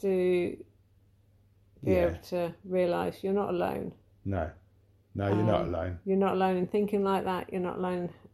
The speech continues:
Speaker 1: thinking, having those thoughts occasionally or getting into those dark places. As I say, life can just be shit.
Speaker 2: Yep.
Speaker 1: Really shit. And it's not necessarily something you've done.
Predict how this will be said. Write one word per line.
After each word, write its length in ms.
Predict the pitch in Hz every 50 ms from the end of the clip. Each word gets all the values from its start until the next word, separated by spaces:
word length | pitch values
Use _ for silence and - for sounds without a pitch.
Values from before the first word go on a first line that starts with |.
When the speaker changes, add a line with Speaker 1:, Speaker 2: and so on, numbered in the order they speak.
| - _
Speaker 1:
thinking, 420 | - 185 180 180 - 180 175 170 160 175
having 240 | 185 180 180 175
those 240 | 170 170 175 175 -
thoughts 320 | - 208 196 190 190 190 -
occasionally 760 | - - 196 185 185 185 180 - 185 180 180 180 180 175 - - - - - - -
or 120 | - 170 165
getting 240 | 175 180 - 180 175
into 200 | 175 175 - 170
those 160 | 180 185 175
dark 340 | - - 180 - - - -
places. 720 | - 196 196 185 185 190 - - 190 185 180 175 175 -
As 120 | 190 185 185
I 40 |
say, 220 | 185 - 208 190 185
life 380 | 180 196 202 233 254 247 -
can 160 | - 214 214 208
just 280 | 208 214 208 - -
be 80 | - 208
shit. 560 | 208 - - 220 220 190 - - - - - -
Speaker 2:
Yep. 320 | 107 104 104 - - - - - - _ _ _ _ _ _ _ _ -
Speaker 1:
Really 480 | 185 180 208 214 214 208 202 180 175 170
shit. 520 | 170 - - - - - - - - - - _ _ _ - _ _ _ _ _ - _ - _ _ _ _
And 240 | 185 185 185 180 180
it's 220 | - - 180 - 220
not 120 | 220 190
necessarily 360 | 214 220 220 - - 214 202
something 280 | 196 - 196 185 190 196 202
you've 220 | 214 233 226 233
done. 400 | - 220 220 214 214 214 214 202